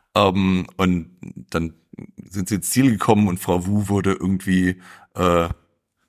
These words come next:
Zweite und die Inderin ist Dritte geworden, ähm, und ein großer Jubel und die beiden haben sich umarmt und das war der Teil, der im, also,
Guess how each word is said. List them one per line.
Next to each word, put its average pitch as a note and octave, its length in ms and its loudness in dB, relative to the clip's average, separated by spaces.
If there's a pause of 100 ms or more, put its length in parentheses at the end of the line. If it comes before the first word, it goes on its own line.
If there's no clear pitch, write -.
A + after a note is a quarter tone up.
Zweite A#2+ 580 2
und F#2+ 260 0
die F#2 200 2
Inderin G2+ 420 2
ist - 240 -8
Dritte C3+ 220 2
geworden, G#2 680 2 (240)
ähm, F#2 380 2 (440)
und G2 200 2
ein E2+ 100 -4
großer F#2+ 280 0
Jubel A2+ 360 2
und E2+ 140 -2
die G2 60 -2
beiden F#2 340 2
haben F#2+ 100 2
sich F#2 180 -6
umarmt G2+ 680 0 (380)
und F#2+ 420 4 (560)
das - 200 -2
war G2 80 6
der F#2 140 2
Teil, F#2 240 2
der F2+ 160 0
im, F2 320 -2 (100)
also, F2+ 200 -2